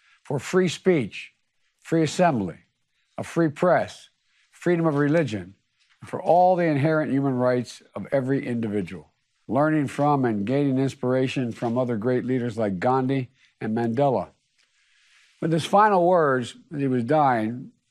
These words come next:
to our nation last year, he reminded our country, quote,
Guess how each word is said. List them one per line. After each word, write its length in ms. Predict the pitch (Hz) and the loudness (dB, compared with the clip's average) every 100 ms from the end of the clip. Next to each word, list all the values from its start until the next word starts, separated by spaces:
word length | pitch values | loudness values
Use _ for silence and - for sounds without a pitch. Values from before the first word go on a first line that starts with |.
| _ _ | _ _
to 120 | - | -2
our 180 | 151 139 | 2 2
nation 380 | 135 143 139 127 | 2 0 0 -2
last 380 | 127 131 123 - | 2 0 0 -2
year, 160 | 143 | 0
he 80 | 127 | 2
reminded 520 | 147 147 170 180 156 | 0 2 2 2 2
our 140 | 151 143 | 2 0
country, 540 | - 147 117 110 104 | 0 -2 0 -2 -4
quote, 440 | - - 165 160 | -2 2 2 0